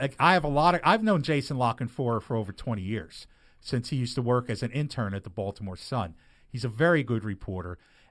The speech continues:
and I think, you know, based on the fact that the Redskins' dysfunction since he left is far worse than what he was reporting when he was here, I think Redskins fans owe him an apology, but that's neither here nor there. Uh, Kevin,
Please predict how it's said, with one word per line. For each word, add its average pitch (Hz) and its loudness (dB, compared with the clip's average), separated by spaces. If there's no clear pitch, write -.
and 113 -2
I 117 -2
think, 131 -4
you 143 0
know, 120 2
based 190 2
on 185 4
the 156 0
fact 143 4
that 151 4
the 160 6
Redskins' 160 4
dysfunction 151 2
since 151 -2
he 156 0
left 135 4
is 143 2
far 208 10
worse 185 6
than 180 8
what 170 6
he 185 2
was 151 2
reporting 175 4
when 143 2
he 151 2
was 135 -2
here, 170 6
I 147 -2
think 190 2
Redskins 147 4
fans 123 0
owe 131 4
him 120 0
an 110 0
apology, 120 0
but 127 -6
that's 170 0
neither 135 -2
here 127 0
nor 104 -2
there. 107 -2
Uh, 117 2
Kevin, 190 2